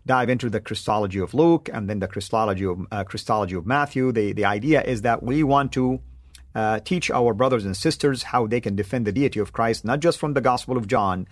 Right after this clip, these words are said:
but also from the Synoptic Gospels, and especially from Mark, that many believe to be the early traditional,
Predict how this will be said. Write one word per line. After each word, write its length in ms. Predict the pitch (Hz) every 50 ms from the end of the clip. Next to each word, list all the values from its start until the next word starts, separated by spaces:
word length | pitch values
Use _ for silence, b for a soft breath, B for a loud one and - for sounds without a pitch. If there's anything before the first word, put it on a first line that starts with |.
| b b b b b b
but 140 | 117 120
also 380 | 123 123 131 123 - 127 120 117
from 180 | - - 113 110
the 100 | 107 98
Synoptic 460 | - 101 101 98 92 - - 95 82
Gospels, 520 | 95 110 123 120 - - 117 117 113 107
and 60 | 110
especially 440 | 104 - - - 262 - - 139 127
from 160 | - - 110
Mark, 320 | 107 113 113 117 117 113 -
that 180 | 110 104 101
many 260 | - 123 127 135 127 113
believe 380 | 92 107 104 113 117 117 -
to 80 | - 110
be 320 | 98 107 104 104 104 101 B B B B B B B
the 240 | 107 131 127 - - -
early 480 | - 196 220 214 185 147 120 95 - - b b b b b b
traditional, 800 | - - 139 127 113 104 139 139 127 - - 123 117 117 113 113